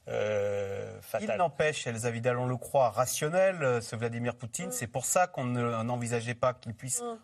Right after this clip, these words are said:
Speaker 2: envahir l'Ukraine. Au tout début du conflit, on s'interrogeait sur sa santé, euh, mentale et sa santé même physique. On trouvait qu'il y avait des rumeurs comme quoi il aurait été malade.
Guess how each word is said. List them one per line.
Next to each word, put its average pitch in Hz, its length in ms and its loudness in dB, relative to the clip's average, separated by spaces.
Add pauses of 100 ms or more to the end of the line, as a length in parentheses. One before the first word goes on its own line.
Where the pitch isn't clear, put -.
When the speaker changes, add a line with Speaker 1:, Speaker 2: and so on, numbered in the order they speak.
Speaker 2:
envahir 123 400 2
l'Ukraine. 120 420 -2 (260)
Au 147 100 -4
tout 262 120 -4
début 208 220 -2
du 175 100 -4
conflit, 151 320 -4
on 240 80 -2
s'interrogeait 190 640 0
sur 151 220 -8
sa 147 120 -2
santé, 147 460 -2
euh, 120 160 4 (480)
mentale 147 640 2
et 165 60 -6
sa 185 140 -2
santé 180 320 0
même 208 160 -2
physique. 196 440 -2
On 151 40 -2
trouvait 160 300 -4
qu'il 165 140 -4
y 135 440 0
avait 127 100 -2
des 127 80 -2
rumeurs 123 340 0
comme 107 160 -12
quoi 113 120 -6
il 110 80 -4
aurait 110 100 -4
été 117 100 -6
malade. 147 180 -2